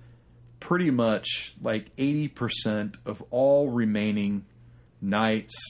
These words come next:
Templars, Hospitallars forces in order to, to pull off this battle. And I don't know, to, at one point I, I see, I see their point of view.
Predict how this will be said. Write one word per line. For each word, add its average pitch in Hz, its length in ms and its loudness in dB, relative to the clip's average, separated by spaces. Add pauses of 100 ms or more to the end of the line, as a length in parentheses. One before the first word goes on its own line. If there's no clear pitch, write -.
(120)
Templars, 113 760 2
Hospitallars 110 920 0
forces 110 840 0 (400)
in 113 120 2
order 131 200 6
to, 110 160 -2 (220)
to - 100 -6
pull 120 320 0
off 104 260 0
this 98 180 -6
battle. 101 440 -6 (800)
And 107 480 0 (2500)
I 127 80 2
don't 127 100 2
know, 101 180 0
to, 117 380 2 (1000)
at 135 160 0
one 170 180 4
point 151 260 0
I, 120 200 2
I 113 120 -2
see, 131 400 2
I 110 120 -2
see 160 200 0
their 127 140 0
point 120 260 -2
of 95 80 -2
view. 104 400 0